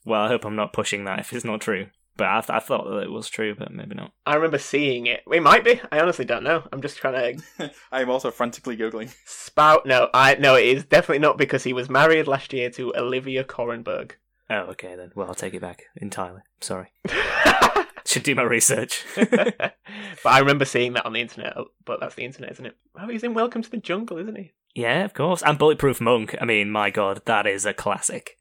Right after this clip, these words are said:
Speaker 2: Actually, yeah, that. But he's still playing Sean William Scott, just he's lost a job.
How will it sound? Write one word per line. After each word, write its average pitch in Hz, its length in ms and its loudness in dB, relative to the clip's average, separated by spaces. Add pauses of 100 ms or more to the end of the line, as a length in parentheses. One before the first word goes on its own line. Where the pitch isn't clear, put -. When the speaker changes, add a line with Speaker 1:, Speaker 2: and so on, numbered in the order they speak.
(440)
Speaker 2:
Actually, 143 440 4
yeah, 113 160 6
that. - 240 0 (140)
But 202 100 8
he's 202 100 6
still 214 160 8
playing 151 260 6
Sean 135 220 6
William 127 180 0
Scott, 156 260 4
just 135 160 -8 (200)
he's 127 220 -4
lost 147 180 2
a - 40 -6
job. 143 220 2